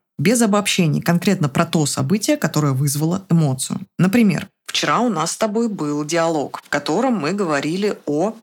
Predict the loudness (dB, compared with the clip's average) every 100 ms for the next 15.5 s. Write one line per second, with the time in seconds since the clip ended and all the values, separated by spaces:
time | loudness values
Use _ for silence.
0 | _ _ _ -4 2 4 2 0 -8 _
1 | 2 4 6 2 -2 -6 -8 -12 _ -20
2 | -12 -2 0 2 2 2 2 2 2 2
3 | 0 -4 -2 -2 0 0 2 4 2 2
4 | 2 2 2 0 -4 -6 -8 _ _ 2
5 | 2 2 2 2 2 2 0 0 -2 -4
6 | -10 _ _ 0 4 6 4 2 2 4
7 | 4 4 4 4 2 0 0 0 -2 -2
8 | -2 0 2 2 2 0 -2 0 0 2
9 | 2 2 2 0 -4 _ _ -4 0 2
10 | 2 2 0 -2 -2 0 0 0 0 0
11 | -2 -2 0 -2 -2 -6 -6 -6 -6 -6
12 | -6 -4 -4 -4 -4 -6 -10 _ -4 0
13 | 0 0 0 0 0 -2 -4 -4 -2 -4
14 | -6 -6 -6 -4 -4 -4 -6 -4 -6 -4
15 | -4 -4 -4 -6 -10